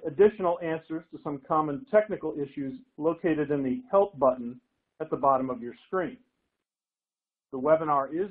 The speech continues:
being recorded and will be available on demand within twenty-four hours after the event. We will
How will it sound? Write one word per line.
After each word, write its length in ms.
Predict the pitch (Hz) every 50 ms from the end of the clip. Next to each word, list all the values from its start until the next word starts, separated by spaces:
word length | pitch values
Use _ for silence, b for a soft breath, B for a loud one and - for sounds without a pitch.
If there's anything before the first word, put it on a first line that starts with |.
| 165
being 220 | 160 185 175 170 165
recorded 560 | 160 156 - - 151 143 139 139 147 151 151 170 _ _ _ _
and 200 | 143 135 135 131
will 180 | 143 156 175 180
be 160 | 170 170 160
available 540 | 156 139 151 147 143 139 139 135 135 135 -
on 260 | 143 147 165 185 214
demand 540 | 220 175 151 143 135 127 127 127 123 123 127 - _ _
within 380 | - 135 139 139 156 147 143 131 - -
twenty-four 480 | 170 165 165 160 156 - 156 139 127
hours 340 | 127 123 123 120 120 123 123 - _ - 123
after 280 | 123 120 - - 123
the 80 | 110 113
event. 360 | 113 110 110 131 127 127 127 _ _ _ _ _ _ _ _ _ _ _ _ _ _ _ _ _ _ _ _ _ _ _ _ _ _ _ _ _ _
We 140 | 170 202 240
will 180 | 254 233 -